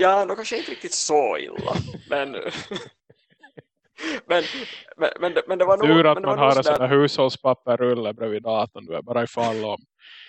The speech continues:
Speaker 2: ifall man klottrar.
Speaker 1: Ja, ja.
Speaker 2: Ja.
Speaker 1: Ja, <laughs> jag menar
Speaker 2: Eh.
Speaker 1: plötsliga, eh, plötsliga olyckor.
Speaker 2: Ja.
Speaker 1: Eh, ja, nej, alltså, nej, nej, det var, det var underligt sådär, vad ska jag säga,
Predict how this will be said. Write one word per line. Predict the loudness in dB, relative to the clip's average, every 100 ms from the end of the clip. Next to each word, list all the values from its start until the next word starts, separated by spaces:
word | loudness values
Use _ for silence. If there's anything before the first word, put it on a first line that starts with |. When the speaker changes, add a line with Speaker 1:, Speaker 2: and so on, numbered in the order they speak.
| -20 _ _ _ _ _ _
Speaker 2:
ifall | -6 0
man | -2
klottrar. | 4 2 4 2 2 -2
Speaker 1:
Ja, | 0 0 -2
ja. | -8
Speaker 2:
Ja. | -8 -8 -12 _
Speaker 1:
Ja, | 2 2 4
<laughs> | 0 0 -2
jag | -2
menar | -2 -4
Speaker 2:
Eh. | 0 2
Speaker 1:
plötsliga, | 2 0 -6 -4 -6 -8 -12 -12 -8
eh, | 0 0 0 -4 _
plötsliga | 0 0 -2 -2
olyckor. | -2 -4 -8 -12 -14 -14 -14 -14 -14 -4
Speaker 2:
Ja. | 2 6 6 4
Speaker 1:
Eh, | -2 -10 -16 -20 _ -20 _ _ 0
ja, | 2 2 0
nej, | -2 0 0 -4
alltså, | -4 -4 -2 2 2 0 -8 -12 _ _ _ _ _ _ _ _ _ _
nej, | -4 -2 -4 -8 _ _
nej, | -4 -4
det | -2
var, | -2 -2 -8 _ _ _ _ _ _
det | -8
var | -8
underligt | -6 -10 -10 -10
sådär, | -6 -6 -6 -12
vad | -12 -14
ska | -10
jag |
säga, | -8 -8